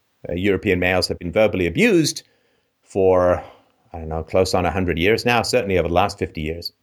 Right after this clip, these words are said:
And women and feminists have been doing a lot of the abusing, but European males are in a state of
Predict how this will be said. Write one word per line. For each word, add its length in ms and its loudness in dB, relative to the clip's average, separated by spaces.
And 160 2
women 400 0
and 100 -2
feminists 360 0
have 100 -4
been 120 -2
doing 200 2
a 60 -2
lot 180 0
of 60 -4
the 100 -4
abusing, 380 -6
but 160 0
European 420 2
males 440 -2
are 160 4
in 140 0
a 40 2
state 440 0
of 260 0